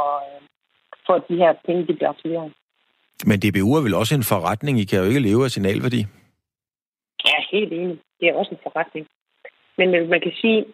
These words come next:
Speaker 1: er det en udgift, eller er det en investering? Og for mig er det helt klart en investering. Og, øh, der kan man jo sige, øh, man kan, man kan drage an-,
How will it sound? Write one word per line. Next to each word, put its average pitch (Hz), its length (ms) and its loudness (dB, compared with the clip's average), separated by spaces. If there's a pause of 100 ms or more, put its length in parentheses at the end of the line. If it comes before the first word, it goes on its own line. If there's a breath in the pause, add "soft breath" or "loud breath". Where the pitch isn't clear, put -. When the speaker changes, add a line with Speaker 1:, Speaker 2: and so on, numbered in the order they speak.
(140)
Speaker 1:
er 170 120 4
det 175 80 2
en 180 160 2
udgift, 202 340 0 (280)
eller 180 140 2
er 165 60 2
det 170 100 0
en 165 140 -2
investering? 175 440 -4 (720)
Og - 100 0
for 156 120 -12
mig 202 100 6
er 220 80 4
det - 220 -12
helt 254 220 -2
klart 170 220 -4
en - 120 -12
investering. 156 440 -6 (840)
Og, 156 120 4 (120)
øh, 156 140 2 (160)
der 196 140 0
kan 214 140 -2
man 185 120 -2
jo 185 40 -2 (140)
sige, 233 220 0 (200)
øh, 87 340 -2 (120)
man 196 100 0
kan, 185 100 -2 (160)
man 185 80 2
kan - 120 -2
drage 175 220 0
an-, 208 140 -2